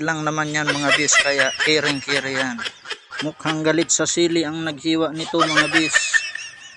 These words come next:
Bukod sa siling pula ay may siling green pa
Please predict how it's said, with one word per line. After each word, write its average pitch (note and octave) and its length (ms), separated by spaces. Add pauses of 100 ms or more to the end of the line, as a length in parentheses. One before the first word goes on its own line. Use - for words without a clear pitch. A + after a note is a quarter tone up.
(640)
Bukod D3 320
sa D3 160
siling D#3 400
pula D3+ 400
ay D3+ 80
may D3+ 160
siling D3 480
green D3 240
pa C#3+ 320